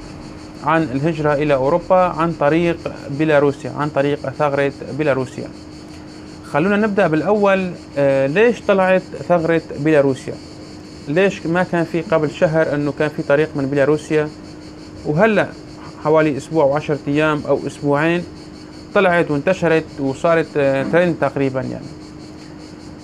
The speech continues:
الرئيس البيلاروسي شباب كان له فيه معارضين. هدول المعارضين،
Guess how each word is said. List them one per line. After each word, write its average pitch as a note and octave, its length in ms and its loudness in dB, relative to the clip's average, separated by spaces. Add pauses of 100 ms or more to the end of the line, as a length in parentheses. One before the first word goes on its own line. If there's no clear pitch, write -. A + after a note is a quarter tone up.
(140)
الرئيس D#3+ 380 4
البيلاروسي G3+ 400 4
شباب D#3+ 420 2 (960)
كان E3 240 0
له F3+ 100 4
فيه F3+ 180 0
معارضين. C#3 680 2 (520)
هدول E3+ 240 4
المعارضين، D3+ 720 2